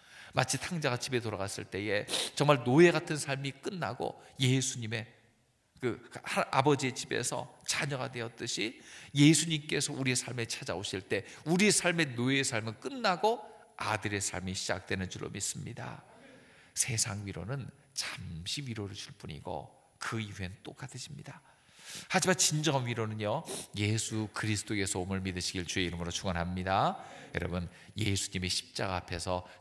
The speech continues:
정죄함은 사라집니다. 저주는 끊어집니다. 죽음은 의미 없어지는 줄로 믿습니다. 예수 안에서 우리는 치유받고 회복받고 위로받고 은혜의 삶을 경험할 줄로 믿습니다.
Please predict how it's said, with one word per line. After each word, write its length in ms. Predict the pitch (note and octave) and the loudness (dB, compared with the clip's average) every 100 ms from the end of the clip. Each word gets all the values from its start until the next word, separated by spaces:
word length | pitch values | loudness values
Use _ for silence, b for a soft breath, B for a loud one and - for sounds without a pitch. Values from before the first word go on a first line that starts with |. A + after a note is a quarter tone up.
| - | -4
정죄함은 600 | - F#2+ G2+ F#2 E2+ E2+ | -4 -4 -2 -2 -2 -4
사라집니다. 1040 | - - G2+ - B2+ - A#2 - - - b b b - | -6 -6 -6 -8 -10 -10 -10 -12 -14 -20 b b b -4
저주는 520 | - A2 A2 A2 G#2 - | 0 0 0 -4 -4 -8
끊어집니다. 840 | A4+ F3+ C3+ A2 A2+ A2+ - - b b b | -2 -2 -2 -6 -8 -10 -10 -12 b b b
죽음은 480 | - - C3+ C#3+ C#3 - | 2 4 4 2 2 0
의미 420 | C3+ C3 C3+ B2+ - | 2 4 2 -2 2
없어지는 600 | B2+ - F3 C#3+ C3 A#2 | 2 4 4 6 4 2
줄로 180 | G#2 G2+ | -2 -4
믿습니다. 720 | G2 - G2+ F#2 F#2+ G#2+ - B B B B B | -2 -4 -4 -10 -10 -12 -14 B B B B B
예수 380 | E3 E3+ F3 F3+ | 12 12 12 8
안에서 640 | C3 C#3 B2+ C#3 B2+ B2+ - | 4 2 2 2 0 -4 0
우리는 380 | C3+ A#2 A#2 A2+ | 2 2 0 2
치유받고 840 | - - A#3 F#3+ D#3 - D#3+ D3 - | 4 4 0 -4 -4 -4 -8 -8 -4
회복받고 720 | A#3 F#3 - C3 B2+ - C3 B B | 2 2 2 0 2 2 0 B B
위로받고 760 | C3+ B2+ A2+ A2 - - G#2 B - | 4 6 4 0 0 -2 -2 B 4
은혜의 340 | D#3 D3 C#3+ | 4 6 2
삶을 340 | C3 - B2+ A#2+ | 0 -2 -2 -2
경험할 400 | A#2+ A#2+ A2+ G#2+ | 0 0 0 -2
줄로 180 | A2 G2+ | -2 0
믿습니다. 760 | G#2 - F#2+ G#2+ A2 G#2+ F#2 | 2 0 0 -6 -6 -6 -8